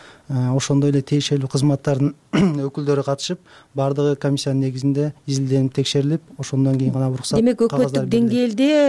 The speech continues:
Speaker 2: э, жеке адамдын коопсуздук чараларын көрүүгө негиз берүүчү, э, э,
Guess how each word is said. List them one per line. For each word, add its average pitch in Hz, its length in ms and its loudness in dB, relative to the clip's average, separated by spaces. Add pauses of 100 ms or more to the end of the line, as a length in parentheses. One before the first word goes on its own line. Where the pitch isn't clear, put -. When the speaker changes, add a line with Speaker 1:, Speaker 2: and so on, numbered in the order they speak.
(100)
Speaker 2:
э, 202 460 -2
жеке 220 320 0
адамдын 220 320 0
коопсуздук 214 420 0
чараларын 202 480 -2
көрүүгө 196 420 2 (240)
негиз 190 300 0
берүүчү, 190 560 0
э, 180 360 0 (340)
э, 147 380 0